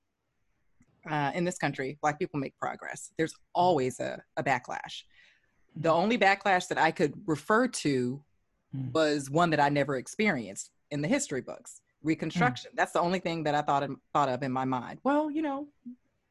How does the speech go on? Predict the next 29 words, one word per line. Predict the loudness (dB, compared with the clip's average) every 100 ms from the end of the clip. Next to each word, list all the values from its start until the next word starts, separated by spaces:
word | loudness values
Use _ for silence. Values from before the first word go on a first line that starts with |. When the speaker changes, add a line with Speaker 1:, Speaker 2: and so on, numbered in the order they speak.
| -6
Speaker 1:
Abraham | 0 0 2
Lincoln, | 2 2 -2 -4 _ _ _ 0
Emancipation | 2 2 2 0 0
Proclamation, | -2 0 -4 -4 -4 -4
then | -4 -2
later | 0 0 0
on | -2
you | -2
had | -2 -4
Juneteenth, | -4 -2 -2 -2 -4 -6
and, | -6
you | -2
know, | -2
the | 0
folks | 0 0 -4
was | -4
free, | 2 2 2 -6
we | -6
were | -4 2
free. | 4 4 2 -4 -14 -4
Speaker 2:
Mm-hmm. | 0
Mm, | 2 0 0
mm-hmm. | 2 4
Speaker 1:
But | 6
there | 6 6
was | 6
a |
backlash | 4 4 4 2 2
afterwards, | 0 -4 -2 -6 -6 -14 -14